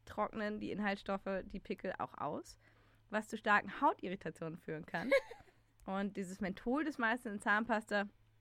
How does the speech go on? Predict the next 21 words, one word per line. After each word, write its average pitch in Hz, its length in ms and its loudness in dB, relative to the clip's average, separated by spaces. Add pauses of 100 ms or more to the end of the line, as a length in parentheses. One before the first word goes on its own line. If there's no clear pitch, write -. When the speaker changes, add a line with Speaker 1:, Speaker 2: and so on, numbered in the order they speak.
(400)
Speaker 1:
zusammen 185 280 8
mit 196 120 2
dem 175 100 -2
Sorbitol, 175 420 0
Speaker 2:
Sorbitol, 330 80 12
Speaker 1:
von 285 160 8
dem 254 80 4
du 240 60 8
erzählt 269 220 4
Speaker 2:
böses 254 120 0
Speaker 1:
hast, 226 60 4
Speaker 2:
Sorbitol. 185 340 0
Pfui. - 240 6
Speaker 1:
ähm, 180 360 0 (1120)
ja, 185 280 4
das 208 240 -2
kann 214 380 4
bestehende 247 600 -2
Entzündungen 220 680 0
nochmal 190 260 0
verstärken, 196 760 -2